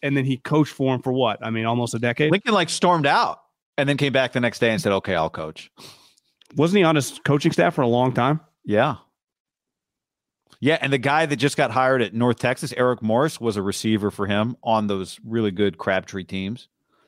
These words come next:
Speaker 1: Make fun of Kingsbury, but, I mean, Kingsbury became an N F L coach.
Speaker 2: Yeah, Kingsbury was a, a legend.
Speaker 1: Wel-,
Speaker 2: Just
Speaker 1: Welker's
Speaker 2: player.
Speaker 1: hit one of his guys. I think he's, Welker would be an O C sometime. And
Speaker 2: Amendola. I, I've, I've heard Amendola has very good, I heard,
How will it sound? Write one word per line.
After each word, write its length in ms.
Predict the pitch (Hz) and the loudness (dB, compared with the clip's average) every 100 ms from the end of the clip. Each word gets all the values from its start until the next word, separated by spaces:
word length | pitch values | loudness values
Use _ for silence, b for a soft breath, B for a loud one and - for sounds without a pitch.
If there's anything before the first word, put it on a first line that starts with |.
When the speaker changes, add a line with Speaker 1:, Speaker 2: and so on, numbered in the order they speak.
| _ | _
Speaker 1:
Make 200 | - 165 | -2 0
fun 180 | - 190 | 2 0
of 60 | - | 2
Kingsbury, 420 | 143 120 127 165 | 0 2 2 2
but, 120 | 127 | 2
I 40 | |
mean, 100 | 117 | 0
Kingsbury 400 | 110 151 123 131 | 2 2 2 0
became 560 | 113 107 131 147 113 120 _ _ _ - | 0 -2 -2 0 -2 -6 _ _ _ -18
an 460 | 120 175 - - | -14 -14 -12 -4
N 140 | 120 131 | 0 0
F 80 | 127 | 0
L 120 | 139 | 0
coach. 440 | 143 175 147 - _ _ - | 2 2 0 -8 _ _ -10
Speaker 2:
Yeah, 140 | - | -8
Kingsbury 400 | 107 113 131 120 | -6 -6 -4 -4
was 180 | 90 92 | -4 -6
a, 120 | 92 90 | -6 -8
a 80 | - | -10
legend. 520 | 95 87 98 113 143 _ _ _ - | -6 -6 -6 -10 -12 _ _ _ -4
Speaker 1:
Wel-, 140 | 120 | -2
Speaker 2:
Just 100 | 120 | 2
Speaker 1:
Welker's 380 | 123 147 165 135 | 2 2 2 2
Speaker 2:
player. 60 | 117 | 2
Speaker 1:
hit 100 | 135 | 2
one 140 | 120 | 2
of 60 | 113 | 0
his 120 | 110 | 0
guys. 340 | 113 110 127 | 0 -2 -2
I 120 | 113 110 | -2 -2
think 140 | 113 | 0
he's, 220 | 123 123 - _ _ _ _ _ - | -2 -2 -8 _ _ _ _ _ -2
Welker 200 | 147 151 | 0 2
would 140 | 123 107 | 0 0
be 120 | 104 | -2
an 120 | 92 | -2
O 180 | - 104 | -2 -2
C 320 | - 98 101 | -2 -2 -2
sometime. 560 | 107 104 101 92 98 110 | -2 -4 -4 -4 -4 -4
And 120 | 104 | -4
Speaker 2:
Amendola. 680 | 120 120 101 98 117 139 147 - | -2 -2 0 2 2 2 -2 -4
I, 180 | 131 156 | -2 0
I've, 180 | 151 175 | 0 2
I've 160 | 151 127 | 0 0
heard 220 | 156 175 | 0 2
Amendola 460 | 147 135 110 110 117 | 2 0 0 2 2
has 160 | 113 90 | 0 0
very 260 | 110 110 | 2 2
good, 240 | 104 110 107 B B | 2 0 -2 B B
I 100 | 127 | -2
heard, 260 | 139 156 | 2 2